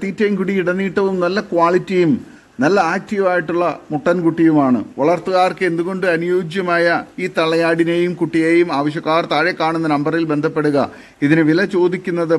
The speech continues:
പതിനൊന്നായിരത്തി തൊള്ളായിരം രൂപയാണ്. വളർത്തുകാർക്ക് എന്തുകൊണ്ട് അനുയോജ്യമായ നല്ല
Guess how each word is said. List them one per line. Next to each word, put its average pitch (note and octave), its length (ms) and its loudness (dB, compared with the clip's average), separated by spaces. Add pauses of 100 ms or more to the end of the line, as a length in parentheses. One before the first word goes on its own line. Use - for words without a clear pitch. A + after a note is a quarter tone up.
പതിനൊന്നായിരത്തി E3 880 -2
തൊള്ളായിരം D#3+ 500 0 (120)
രൂപയാണ്. D3+ 500 0 (340)
വളർത്തുകാർക്ക് E3+ 760 0
എന്തുകൊണ്ട് E3+ 380 -2 (100)
അനുയോജ്യമായ E3 760 0 (180)
നല്ല F3 160 -2